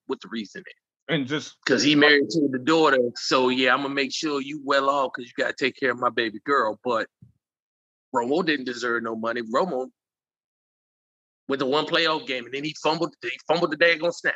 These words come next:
Speaker 1: So, I mean, he gave him a hundred, he gave him a hundred plus million and made him top three.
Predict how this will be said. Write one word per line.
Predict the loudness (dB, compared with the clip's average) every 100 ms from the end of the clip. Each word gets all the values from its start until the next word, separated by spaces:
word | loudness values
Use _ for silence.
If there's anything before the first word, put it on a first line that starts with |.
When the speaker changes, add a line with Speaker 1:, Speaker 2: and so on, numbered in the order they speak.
| -4
Speaker 1:
So, | -2 -2 -2 _ _ _
I | -2
mean, | 0 -2 -4 -10 _
he | -6 -2
gave | 0 0
him | 0
a | -2
hundred, | -2 -4 -8
he | -8
gave | -2 0
him | 0 -2
a |
hundred | -4 -6 -6
plus | -6 -4
million | -2 0 0 -4 _
and | 0 4
made | 4
him | 4 0
top | 0 0 -2
three. | -8 -8